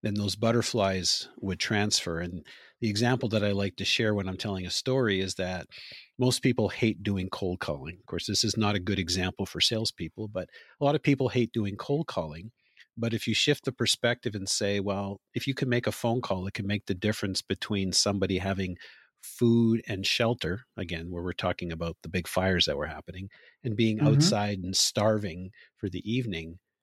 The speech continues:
Speaker 1: you know, do you think you could find that energy and be like Nike and just do it?" It's amazing how that just always has stuck with me. And so talking about shifting the perspective, it makes sense in terms of taking your dilemma and almost finding a solution.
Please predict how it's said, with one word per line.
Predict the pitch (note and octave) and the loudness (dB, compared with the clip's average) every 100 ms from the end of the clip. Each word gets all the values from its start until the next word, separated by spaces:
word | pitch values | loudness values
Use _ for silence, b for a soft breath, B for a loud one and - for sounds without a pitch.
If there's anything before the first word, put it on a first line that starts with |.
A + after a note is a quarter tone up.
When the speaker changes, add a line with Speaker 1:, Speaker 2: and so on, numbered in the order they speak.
| _ | _
Speaker 1:
you | - | -12
know, | F#2 | -10
do | F#2 G#2+ | 0 2
you | |
think | G#2 A#2 G#2+ | 4 2 2
you | G#2+ | 2
could | G#2 | 0
find | - G2 F#2+ | 0 0 2
that | F2+ F2+ | 2 0
energy | G2 F#2+ F#2 D#2+ E2 | 2 2 2 0 -2
and | D#2 E2+ | -2 -2
be | F#2+ | 0
like | F2 D#2 | 0 0
Nike | F2+ F2 - D#2+ | 0 0 -2 -6
and | D#2 | -4
just | E2 D#2+ E2+ | -4 -4 -2
do | F#2 F#2+ | -2 -2
it?" | - _ _ _ _ _ - | -6 _ _ _ _ _ -8
It's | - | 0
amazing | A2 A2+ A2 | 2 4 2
how | G2+ G2 | 2 2
that | G2+ - | 2 2
just | F#2+ - - - - _ _ | 0 0 -2 -6 -20 _ _
always | G#2+ A2 G2 - - | 0 0 2 0 -2
has | - G2+ | -2 -2
stuck | - G#2+ - | 0 0 0
with | G2 - | -4 -4
me. | D#2+ - _ _ _ _ _ | -10 -12 _ _ _ _ _
And | G#2+ | -2
so | - G2 | 0 0
talking | - A#2+ - B2 | 0 0 2 0
about | G#2 G2+ - | 2 2 2
shifting | - A#2+ A#2 F#2+ | 2 0 0 -4
the | |
perspective, | - F2 - - G#2 - F#2+ E2+ - - | -4 -2 0 0 -2 -2 -6 -6 -8 -8
it | A2+ - | -8 -2
makes | A2 G#2+ - | -2 0 0
sense | A2 G#2+ - | 2 0 0
in | F#2 | -2
terms | F2+ G#2 F#2+ F#2 | -2 0 0 0
of | E2+ F2 E2+ - b b b b _ | 0 -2 -4 -10 b b b b _
taking | - A2 G2+ | -2 0 2
your | F#2 | 2
dilemma | F2 F2 F2+ G2 F#2 | 2 0 2 2 0
and | E2+ E2 | 0 -2
almost | E2+ E2 | -2 -2
finding | - D#2+ D#2 | -2 -4 -2
a | |
solution. | - E2+ E2+ - C#2+ | -2 0 0 -2 -2